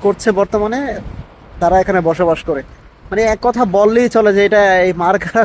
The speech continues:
শুধুমাত্র বাংলাদেশিদের আওতায় চলে গেছে, এটা বললেই চলে। তা আপনারা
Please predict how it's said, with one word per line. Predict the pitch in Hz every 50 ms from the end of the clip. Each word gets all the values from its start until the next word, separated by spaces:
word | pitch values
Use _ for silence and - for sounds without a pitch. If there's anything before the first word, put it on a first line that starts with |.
| - -
শুধুমাত্র | 208 196 190 202 202 - 196 185 175 180
বাংলাদেশিদের | 175 180 190 196 185 190 - 214 185 175 190 - 175 - _ _ _ - - _ _ - 165 165
আওতায় | 196 190 - 208 196 196 -
চলে | 196 180 180 165 160
গেছে, | 151 143 - 165 165
এটা | 160 175 170 160
বললেই | 170 170 165 165 170 - -
চলে। | 160 143 131 - - - _ - - _ _ - - - - - _ - -
তা | - 160 165 175 196
আপনারা | 190 202 233 233 240 254